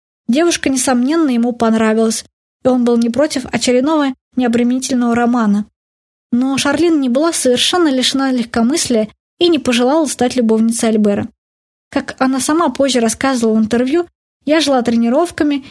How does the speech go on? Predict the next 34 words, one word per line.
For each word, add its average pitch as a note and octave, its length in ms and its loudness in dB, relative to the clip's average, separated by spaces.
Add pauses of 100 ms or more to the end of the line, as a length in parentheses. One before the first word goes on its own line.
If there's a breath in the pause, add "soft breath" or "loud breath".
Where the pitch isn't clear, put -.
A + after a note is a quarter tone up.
(120)
и C#4 60 -6
подготовками B3 680 -2
к A#3 60 -2
соревнованиям, A3+ 840 0 (240)
проводила B3+ 500 2
большую B3 380 0
часть A#3 260 -2
года, C#4+ 260 0
переезжая A#3+ 460 0
с C4 100 -4
мамой C4+ 380 0 (280)
из B3+ 120 -4
одного B3+ 280 0
международного A#3+ 600 0
турнира A#3 480 0 (380)
на A#3+ 80 0
другой». A#3 480 0 (1120)
Внимание D#4 400 0
будущего C4 400 0
князя C4 340 -2
Монако C#4 400 -2
ей, D4+ 160 0
конечно, C4 460 -2
польстило, A#3+ 680 0 (300)
но D4 140 0
не E4 160 2
до C4 100 -2
такой D4+ 400 0
степени, B3+ 480 -2
чтобы B3 320 -2
упасть A#3 400 -2
в - 40 -4
его A3 180 2
объятия. A3 440 -2